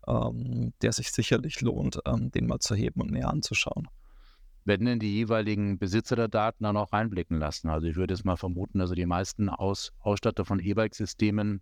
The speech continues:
Speaker 2: ähm, oder Anbieter von E-Bike-Systemen, ähm, die Daten gerne selber nutzen, aber nicht unbedingt da
Speaker 1: Ja.
Speaker 2: reingucken lassen wollen, <laughs> muss man mal sehen.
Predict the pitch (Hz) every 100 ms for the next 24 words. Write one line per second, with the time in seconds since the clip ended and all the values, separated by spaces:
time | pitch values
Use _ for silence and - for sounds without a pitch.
0 | - 95 98 92 87 78 101 117 98 101
1 | 95 101 98 98 - 101 101 95 - -
2 | - - - - - 101 98 95 95 95
3 | 90 104 104 110 120 104 107 110 98 107
4 | 127 127 - 120 107 107 101 - 107 107
5 | 107 107 98 95 110 - - 90 82 82
6 | 85 85 73 98 101 95 87 87 90 95